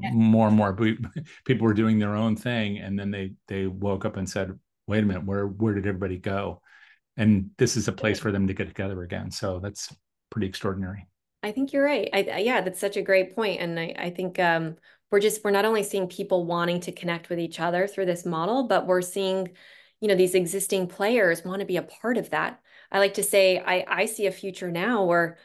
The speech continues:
Speaker 1: corporate foundations are going to become community foundations, you know? And, and I think Newman's Own Foundation and some of these others that we're seeing, we're talking to now,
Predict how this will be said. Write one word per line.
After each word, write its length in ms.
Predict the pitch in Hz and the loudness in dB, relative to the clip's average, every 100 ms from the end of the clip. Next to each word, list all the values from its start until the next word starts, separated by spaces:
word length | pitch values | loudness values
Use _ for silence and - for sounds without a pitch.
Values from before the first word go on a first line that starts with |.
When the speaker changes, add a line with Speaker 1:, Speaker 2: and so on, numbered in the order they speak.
| _ _ - | _ _ -8
Speaker 1:
corporate 360 | 208 247 269 | -4 0 2
foundations 640 | 208 190 180 175 208 202 196 | 2 2 0 -2 -4 -4 -4
are 80 | |
going 320 | 185 185 190 190 | -2 0 -2 -4
to 100 | 196 | -6
become 320 | 202 208 202 | -6 -4 -6
community 420 | - 208 285 185 | -2 0 2 0
foundations, 880 | 170 170 160 156 - - 185 - - _ _ _ _ _ _ _ | -4 -6 -4 -6 -6 -10 -10 -14 -20 _ _ _ _ _ _ _
you 120 | 190 | -6
know? 320 | 180 185 254 285 - | -2 0 -2 -6 -2
And, 220 | 196 185 | 2 2
and 340 | - 185 185 - | 2 0 0 -2
I 100 | 190 | -2
think 160 | 214 | 0
Newman's 380 | 202 196 202 196 | 4 4 2 2
Own 200 | 202 220 | 0 0
Foundation 720 | 226 226 226 233 233 254 247 | -2 -2 0 0 0 -2 -2
and 100 | 202 | -4
some 200 | 185 196 | -4 -4
of 60 | 202 | -4
these 180 | 196 | -2
others 320 | - 185 214 220 | -2 -2 -2 -4
that 160 | 208 | -6
we're 140 | 196 185 | -6 -6
seeing, 360 | - 196 196 | -2 0 0
we're 120 | 208 | 0
talking 420 | 185 - 175 214 214 | -4 -10 -8 -4 -2
to 160 | 220 | -2
now, 400 | 220 220 247 269 | -2 0 0 0